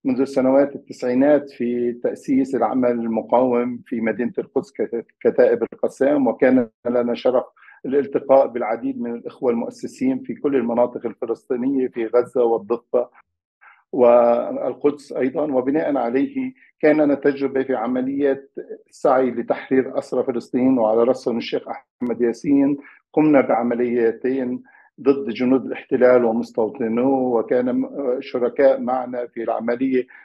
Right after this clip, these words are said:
من قطاع غزة ومن الضفة الغربية ومن مدينة القدس. حاولنا بكل ما يمكن من جهد أن نوجد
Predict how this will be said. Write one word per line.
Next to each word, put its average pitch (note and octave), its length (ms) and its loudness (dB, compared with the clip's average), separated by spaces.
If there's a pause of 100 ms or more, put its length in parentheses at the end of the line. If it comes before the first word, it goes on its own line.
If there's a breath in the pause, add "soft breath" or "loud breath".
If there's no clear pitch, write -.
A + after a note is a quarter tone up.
(160 loud breath)
من B2+ 140 0
قطاع C#3+ 300 2
غزة A#2+ 340 2
ومن A#2 180 0
الضفة A#2 360 -4
الغربية A#2+ 380 0
ومن A#2 160 0
مدينة A#2 320 -4
القدس. - 440 -4 (320 soft breath)
حاولنا D3+ 520 4
بكل B2 280 -4
ما C#3 140 0
يمكن C3 320 -4
من A#2+ 180 -2
جهد C3 400 -2
أن B2+ 240 2
نوجد C3 380 2